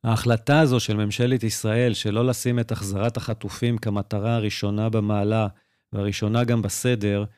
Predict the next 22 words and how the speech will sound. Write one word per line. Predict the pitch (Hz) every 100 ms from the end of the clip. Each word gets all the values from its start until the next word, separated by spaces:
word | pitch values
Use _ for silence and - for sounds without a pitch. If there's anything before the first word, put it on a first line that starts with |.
| _ _ _ -
משדרת | 107 - 117 127 156 151
לנו, | 131 139 135 113
אזרחיה | 101 110 - 131 127
שמשרתים | - 107 104 104 - 123 110
בצה"ל, | 101 - 120 117 98 87 _
אשר | 104 - 101
שולחים | 107 98 117 120
את | 113
ילדיהם | 110 98 101 110 131
לשרת | 120 120 107 101
בצה"ל, | 98 - 107 95 90 92 _ _ _
אשר | 104 - 117
חיים | - 110 127
על | 127
הגבולות, | 117 95 104 117 117 101 -
ואשר | 98 - 104
סתם | - 131 139
מטיילים | 139 117 113 113
בעולם | 110 104 110 107
וחשופים | 104 104 - 104 - 107
למעשי | 104 101 98 107
חטיפה, | - 104 101 - 104